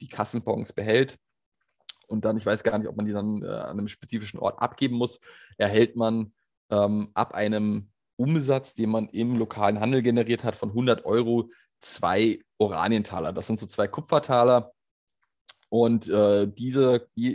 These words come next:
also ein Kupfertaler hat einen Wert von, von zehn Euro. Ja, und dann kann man die wiederum innerhalb von den lokalen Geschäften in Oranienburg ausgeben.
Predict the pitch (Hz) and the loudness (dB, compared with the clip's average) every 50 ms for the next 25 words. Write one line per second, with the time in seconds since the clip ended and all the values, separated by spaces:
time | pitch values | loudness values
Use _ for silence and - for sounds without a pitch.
0 | 87 - - 107 107 98 69 113 117 - - - - 123 - 117 107 107 104 - | -4 0 0 2 2 2 0 -2 -4 -4 -6 -6 -6 -2 0 2 2 2 2 0
1 | - 104 104 98 101 104 104 - - - 104 98 104 101 101 _ - - 95 95 | -2 -4 -4 -2 -4 -6 -6 -6 -8 -8 -6 -6 -8 -10 -12 _ -8 -8 -6 -6
2 | - - 110 76 73 95 92 85 71 - - _ _ _ _ _ _ _ _ _ | -2 -4 -2 -2 -2 -4 -4 -4 -6 -10 -12 _ _ _ _ _ _ _ _ _
3 | _ _ - - 73 87 98 98 95 - 104 104 104 101 101 98 - - - - | _ _ -10 -6 -6 -4 -4 -4 -4 -2 0 0 0 0 -2 -4 -8 -12 -6 -4
4 | 123 139 147 147 131 127 117 123 113 113 117 117 120 110 - 113 117 120 110 110 | -2 -2 -2 -2 -2 4 4 4 6 6 4 4 2 0 0 -2 -2 0 0 0
5 | 107 107 107 110 110 107 - _ _ _ _ _ _ _ - - 98 98 101 107 | 2 2 2 2 2 0 -4 _ _ _ _ _ _ _ -4 -2 0 0 0 0
6 | 107 107 104 110 - _ _ - 95 95 95 92 98 - 95 92 101 104 104 104 | -2 -4 -6 -10 -16 _ _ -6 -6 -4 -4 -6 -8 -8 -6 -2 0 2 4 4
7 | 104 101 98 95 - - 101 - - 104 104 104 - - - 85 101 98 104 98 | 4 2 0 -4 -8 -10 -12 -4 -2 -2 -4 -4 -8 -12 -8 -6 -6 -6 -4 -6
8 | 67 78 101 98 101 101 87 - - - 95 107 104 - - - 87 - - - | -6 -4 -4 -4 -4 -4 -6 -6 -4 -2 -2 -2 -2 -4 -8 -8 -12 -12 -12 -16